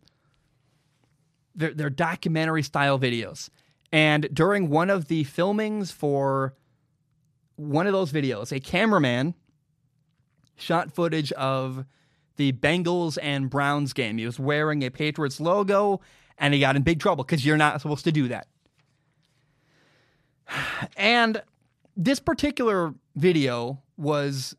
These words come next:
that was being filmed by the documentary crew was about a guy in the Patriots scouting department, kind of telling the story of how he does his job, what work goes into it, the stuff behind the scenes, yada, yada.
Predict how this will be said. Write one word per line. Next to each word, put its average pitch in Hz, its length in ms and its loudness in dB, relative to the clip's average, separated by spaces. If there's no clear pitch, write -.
that 151 160 0
was 143 140 0
being 160 200 0
filmed 156 360 -2
by 135 160 4
the 135 80 0
documentary 139 600 0
crew 120 420 -6
was 151 160 -2
about 170 180 4
a 165 60 0
guy 156 260 2
in 175 80 0
the 165 60 -2
Patriots 147 400 -2
scouting 220 340 2
department, 117 380 -2
kind 156 180 0
of 143 80 -4
telling 147 280 0
the 147 60 2
story 147 260 -2
of 135 60 -2
how 131 140 -2
he 165 160 -4
does 139 240 -2
his 131 160 -6
job, 123 360 -4
what 127 200 -6
work 156 160 0
goes 131 180 -2
into 190 200 2
it, 139 100 -6
the 139 60 -6
stuff 139 200 -2
behind 127 240 0
the 127 60 -4
scenes, 175 380 0
yada, 135 200 0
yada. 147 340 -2